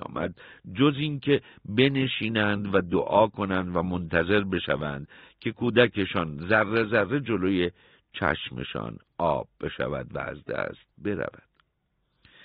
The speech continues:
می‌دانستند که باید بچه را ببرند بیمارستان و غذاهای خوب و مقوی به او بخورانند. اما آه در بساط نداشتند و اینجوری بود که فقط بچه‌هایی زنده می‌ماندند که می‌توانستند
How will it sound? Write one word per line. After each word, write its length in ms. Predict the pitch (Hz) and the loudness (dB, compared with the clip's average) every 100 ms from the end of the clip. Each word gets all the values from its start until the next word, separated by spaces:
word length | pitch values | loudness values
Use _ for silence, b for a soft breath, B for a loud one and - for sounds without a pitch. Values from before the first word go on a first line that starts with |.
| B - | B -4
می‌دانستند 760 | 165 117 87 85 - 95 85 | 4 4 4 2 0 2 2
که 100 | - | 0
باید 360 | 101 95 110 107 | 0 0 0 -4
بچه 320 | 78 - 90 | -4 -4 -2
را 120 | 76 | -2
ببرند 640 | 64 64 65 64 69 64 64 | 0 0 0 -2 -4 -8 -8
بیمارستان 680 | 67 69 64 69 - 101 113 B B B | -10 -8 -10 -10 -4 -4 -4 B B B
و 80 | |
غذاهای 600 | - 143 123 120 113 95 | -4 -2 0 2 2 0
خوب 280 | 87 - 92 | -2 -2 0
و 80 | 85 | 0
مقوی 500 | 80 76 90 82 117 | -2 0 2 2 -2
به 120 | 90 | -2
او 180 | 50 53 62 | -4 -6 -8
بخورانند. 920 | - - 65 - - 62 - _ _ _ _ _ _ _ _ _ _ _ _ _ | -10 -10 -10 -12 -14 -16 -20 _ _ _ _ _ _ _ _ _ _ _ _ _
اما 320 | 110 113 117 107 b b | -4 0 0 -2 b b
آه 260 | - 143 143 | 0 2 0
در 120 | 127 123 | -2 -2
بساط 460 | - 117 127 127 | -4 -6 -8 -8
نداشتند 680 | 135 135 113 - - - - _ b b | -8 -8 -10 -12 -14 -16 -20 _ b b
و 60 | 127 | 4
اینجوری 460 | 139 127 123 143 | 4 4 4 4
بود 260 | 131 107 92 | 6 4 2
که 120 | 92 | -2
فقط 340 | 82 82 87 | 2 4 4
بچه‌هایی 640 | 73 85 - 82 110 160 127 | 2 0 0 0 2 0 0
زنده 240 | 123 95 | 0 2
می‌ماندند 840 | 85 76 73 73 69 67 65 - - | 0 -2 -6 -10 -12 -12 -14 -18 -8
که 100 | 90 | -4
می‌توانستند 1080 | 98 123 - 73 71 64 71 - 69 67 | -2 -2 -2 -2 -2 -6 -10 -8 -8 -8